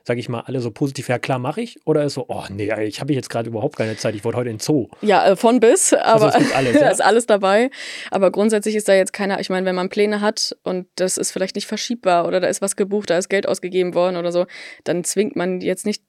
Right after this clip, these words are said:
Speaker 2: denjenigen zu arbeiten. Dann sagt man, "Okay, danke, ich habe gefragt, alles gut." Ähm, aber es gibt immer Leute so,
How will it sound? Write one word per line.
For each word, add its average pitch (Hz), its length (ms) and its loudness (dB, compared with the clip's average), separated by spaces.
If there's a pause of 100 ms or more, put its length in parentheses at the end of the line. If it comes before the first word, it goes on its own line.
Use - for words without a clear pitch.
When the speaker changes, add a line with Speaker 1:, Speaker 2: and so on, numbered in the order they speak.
(160)
Speaker 2:
denjenigen 180 440 -2
zu - 120 -4
arbeiten. 185 440 2
Dann 180 120 -4
sagt - 180 -6
man, - 120 -6
"Okay, 214 260 -2
danke, 208 240 -4
ich 233 80 -8
habe 208 100 -8
gefragt, 196 480 -2
alles 190 220 -6
gut." 285 320 -4 (600)
Ähm, 180 640 2
aber 190 160 0
es 185 80 -4
gibt 190 160 -4
immer 190 180 -2
Leute 190 260 2
so, 180 280 2